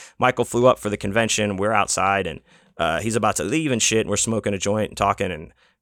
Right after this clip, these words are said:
he's like, "What are you gonna do?" And I was like, "Ah, we're hanging out tonight, and then we gotta go." He's like, "Well, shit, you know, Amanda's, she was gonna stay, but she has to leave, and, uh, ends up she's gotta get back,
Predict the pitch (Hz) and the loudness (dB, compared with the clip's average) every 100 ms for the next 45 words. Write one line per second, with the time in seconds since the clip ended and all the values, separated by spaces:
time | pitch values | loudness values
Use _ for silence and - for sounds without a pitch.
0 | - 92 123 127 117 107 127 107 95 - | -10 -6 -2 2 2 0 0 0 -2 0
1 | 123 127 120 135 131 - 117 113 113 98 | 2 4 2 0 0 0 2 2 2 0
2 | 104 98 95 95 101 82 85 92 - 175 | -2 -2 -2 0 0 0 -4 -2 -2 0
3 | 202 - 113 107 104 113 151 117 104 - | -2 -2 -4 -2 -2 -2 -2 -4 -6 -10
4 | _ _ - 110 135 120 104 - 147 117 | _ _ -4 2 2 2 0 0 0 0
5 | - 120 - 101 160 123 127 _ _ _ | 0 0 -2 -4 -2 -4 -4 _ _ _
6 | _ _ - 110 104 98 101 90 85 - | _ _ 0 2 2 2 2 2 2 0
7 | 107 120 - 107 117 98 78 127 131 110 | 2 2 2 2 2 2 0 2 2 2